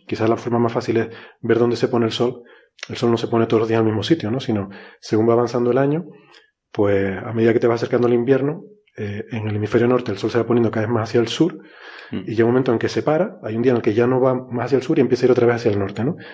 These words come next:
Speaker 1: Bueno, pues tú ese día sabes que es el
Speaker 2: Mm.
Speaker 1: solsticio. Y entonces a partir de ahí sabes que los días van a ser más largos, que van a ir aumentando las temperaturas y que si llegaste aquí, dices, "Bueno,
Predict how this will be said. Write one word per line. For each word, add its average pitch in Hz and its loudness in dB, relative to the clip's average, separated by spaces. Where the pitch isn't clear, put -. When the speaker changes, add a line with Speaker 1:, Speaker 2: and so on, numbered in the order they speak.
Speaker 1:
Bueno, 104 -6
pues - -16
tú - -8
ese 104 2
día 151 2
sabes 139 2
que 151 0
es 110 -4
el 110 2
Speaker 2:
Mm. - -2
Speaker 1:
solsticio. - -4
Y - -6
entonces 104 -4
a 113 -2
partir 120 2
de 135 4
ahí 139 2
sabes 117 0
que 123 -4
los 104 -4
días 95 -8
van 104 -6
a 117 -6
ser 117 -6
más 131 -2
largos, 139 2
que 113 -4
van 104 0
a 107 2
ir 107 2
aumentando 113 2
las 123 0
temperaturas 127 0
y 123 -6
que - 0
si 117 -4
llegaste 123 -2
aquí, 151 -2
dices, 107 -10
"Bueno, 107 -6